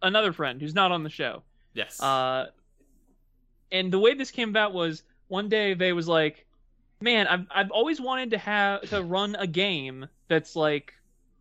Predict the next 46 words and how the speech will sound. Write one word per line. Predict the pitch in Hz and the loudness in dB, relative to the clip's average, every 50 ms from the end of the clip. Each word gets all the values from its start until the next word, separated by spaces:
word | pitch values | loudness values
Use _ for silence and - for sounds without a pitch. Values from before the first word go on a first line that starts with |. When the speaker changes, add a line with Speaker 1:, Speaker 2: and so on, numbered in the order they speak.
| _ _ _ _ _ _ _ _ - - - | _ _ _ _ _ _ _ _ -20 -20 -16
Speaker 1:
dr-, | - - 180 196 202 | -12 -12 -10 -8 -4
directly | 151 - 185 190 202 226 220 - 220 208 175 | 0 2 4 6 6 4 4 0 -4 -6 -4
drawing | 156 175 175 175 180 175 170 165 165 | -2 0 0 2 2 0 0 -2 -4
from | 160 - 175 165 156 151 147 143 143 143 - | -2 0 2 2 2 0 -2 -6 -8 -2 0
old | 170 170 170 160 | 2 2 2 0
J | 143 - 170 | 0 2 2
R | 156 151 151 | 4 4 2
P | 151 - 170 160 | 0 -2 -4 -4
Gs, | 143 151 151 156 160 180 196 196 - - - - | -2 -2 -2 -2 -2 -2 -4 -8 -10 -14 -12 -10
Speaker 2:
Mm-hmm. | 151 160 147 - 185 180 | -8 -8 -8 -6 0 2
Speaker 1:
like | 156 147 143 | 4 4 2
Chrono | - - 160 156 160 160 | 2 0 0 2 2 0
Trigger, | - - 160 143 147 151 147 147 147 143 143 - - - _ _ - | 0 0 0 2 2 2 2 2 2 0 -2 -4 -12 -20 _ _ 0
classic | - 160 151 147 160 - | 2 2 2 2 -2 -2
Final | - 151 143 139 | -2 -2 -2 -2
Fantasy, | 135 151 147 147 151 - 165 | -2 -4 -4 -4 -4 -6 -4
that | 156 147 143 | -2 -2 -2
kind | - 165 160 | -2 -4 -4
of | 156 | -2
thing. | 170 170 170 - - - | -4 -4 -6 -8 -10 -8
Speaker 2:
Yeah, | 123 120 | -6 -4
yeah. | 107 165 | 0 0
Speaker 1:
Never | 180 185 196 | 0 0 0
found | - - 208 190 180 | 0 2 2 2 2
a | 175 | 2
good | 165 180 170 - | 2 0 0 0
system | - 247 233 - 208 175 160 | -2 -4 -2 -2 -4 -4 -4
for | - 160 143 139 139 | -2 -2 0 2 2
it." | 139 143 - - _ _ _ _ _ - | 2 0 -2 -6 _ _ _ _ _ -2
And | 175 | -2
I | |
was | 175 170 160 | 0 2 2
like, | 165 151 - - _ _ _ _ _ _ _ _ _ _ | 2 2 0 -2 _ _ _ _ _ _ _ _ _ _
"Well, | - 523 587 640 640 622 | 2 6 6 8 8 8
what | 605 587 | 8 8
if | 554 - | 8 4
we | 554 | 4
just | 508 494 494 - | 2 2 2 2
made | 415 440 453 440 | 2 0 0 0
one?" | 339 254 170 151 135 135 143 - _ _ _ _ _ - - _ | 0 0 0 0 -2 -4 -10 -16 _ _ _ _ _ -20 -20 _
So | - - 233 226 226 240 | -6 -2 2 2 2 2
we | 233 247 | 0 -2
did | 214 254 285 269 214 | -2 -2 -4 0 0
that. | 180 151 123 117 127 - _ _ _ - | 2 2 2 -2 -6 -12 _ _ _ -8
And, | 175 175 175 175 175 170 175 | -6 -4 -4 -4 -4 -2 0
uh, | 180 170 165 160 156 151 151 151 | 2 4 4 4 4 2 0 -2